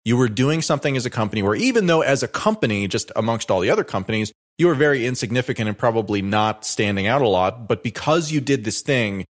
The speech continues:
accepting Bitcoin, you differentiated yourself. And in doing so, you attracted the attention of this crowd, people who had Bitcoin early on, and it was a good thing for your business. And so we saw that for a while,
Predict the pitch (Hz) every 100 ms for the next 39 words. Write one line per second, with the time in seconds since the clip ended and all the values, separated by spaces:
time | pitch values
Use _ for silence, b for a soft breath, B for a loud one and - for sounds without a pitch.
0 | _ - - 87 80 82 160 - 110 92
1 | 95 - _ 127 120 123 113 107 - 90
2 | 60 - 50 - 60 - 104 101 98 151
3 | 160 131 117 107 104 101 110 101 101 101
4 | - 113 98 117 95 127 - 92 87 107
5 | 156 - - 104 107 104 123 101 - 110
6 | 98 85 87 76 80 98 - _ _ -
7 | 110 101 110 104 95 101 90 92 90 90
8 | 143 131 87 135 143 127 - 180 208 185
9 | 135 92 92 95